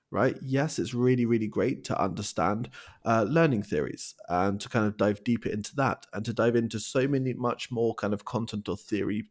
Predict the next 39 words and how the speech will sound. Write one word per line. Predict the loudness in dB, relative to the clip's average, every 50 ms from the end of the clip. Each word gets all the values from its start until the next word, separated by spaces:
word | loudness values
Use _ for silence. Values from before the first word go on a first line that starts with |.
| _ _
part | -14 -8 -4 -2 0 0 -2 -2 -6 -6
of | -6 -6 -6 -4
training. | -2 -2 0 0 0 0 -2 -2 -2 -2
That's | -2 -2 -2 -2 -2
a | -2 0
must, | 0 0 0 2 2 2 0 -2 -6 -10 -12 -12 -18 _ -20 -20 -20 -20 -20 -20 -20 -20 -20 _ _ _
but | 4 4 6 4 2 0 _ _ 2
al-, | 2 2 2
it's | 2 0 2
almost | 2 2 2 2 0 0
kind | 0 0 2 2
of | 4
like | 2 2 2 0
wasting | 0 2 2 2 2 0 -4 -6 -4 -4 -2
the | -2 -2 -2 -2
in-person | -4 -4 -2 -2 -2 -2 -2 -2 -4 -4
time | -2 -2 -2 -2 -2
by | -2 -4 -4
doing | -2 -2 -4 -4 -4
that. | -8 -12 -14 _ _ _ _ _ _ _ _ _ -4
So | 2 4 4 6 8
a | 8
lot | 8 8 8
of | 6 6
that | 6 2 2 2 -2
stuff | -2 -2 -2 -2 0 -2
will | -2 0
be | 0 0
offloaded | 2 2 0 0 0 0 2 4 4 4 2 0 -4 -4 -8 _ _ _ -4
before | -4 -4 -4 -4 -4 -2 0 2 2
the | 2 0 -2 -2
event, | 0 0 0 0 0 -4 -8 -12 -16 _ -18 -20 _ _ _ _ _ -2
uh, | 0 2 2 0
through | 0 -2 -2 -2 -2
some | -2 -4 -4
kind | -4 -2 -2 0 0
of | 0 0
more | 0 2 2 2
interactive | 2 0 -2 -2 -2 -2 -2 -2 -4 -4 -4 -4 -4 -4